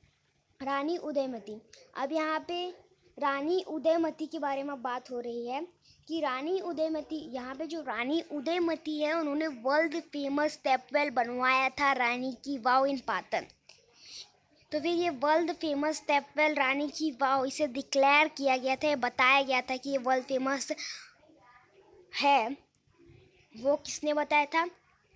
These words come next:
वर्ल्ड हेरिटेज साइट by यू एन ई एस सी ओ ने बताया था। सिद्धराज जैसिन मदर, सिद्धराज जैसिन की मदर का नाम क्या था? मिनाल देवी। माया नाला देवी was the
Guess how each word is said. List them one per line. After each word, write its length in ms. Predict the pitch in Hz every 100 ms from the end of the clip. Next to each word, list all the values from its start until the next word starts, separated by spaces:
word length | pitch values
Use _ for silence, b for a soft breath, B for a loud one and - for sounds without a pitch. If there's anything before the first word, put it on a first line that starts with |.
| _ 233
वर्ल्ड 480 | 254 359 440 480 -
हेरिटेज 720 | 254 262 285 254 294 302 294
साइट 500 | - 254 285 262 247
by 200 | 269 262 -
यू 160 | 302 381
एन 200 | 392 370
ई 180 | 359 - -
एस 180 | 262 277
सी 360 | - 277 254 - -
ओ 140 | 202
ने 160 | 185 180
बताया 120 | 156
था। 220 | - - _ - _ B B B -
सिद्धराज 640 | 403 392 403 392 392 277
जैसिन 640 | 302 277 330 330 330 269
मदर, 340 | 254 220 185 185 - B -
सिद्धराज 600 | 330 277 302 294 302 -
जैसिन 420 | 277 269 320 311
की 160 | 302 339
मदर 360 | 277 254 294
का 100 | 302
नाम 260 | 285 269 262
क्या 220 | 294 277
था? 260 | 277 320 339 _ B 254
मिनाल 480 | 269 285 269 285 285
देवी। 360 | 302 269 339 349 B B B B B B _ _ _ _ _ -
माया 540 | 254 277 277 302 370 403
नाला 500 | 320 277 254 247 247
देवी 460 | 233 220 190 185 _ _ - _ _ _ - 247
was 240 | 330 381
the 140 | -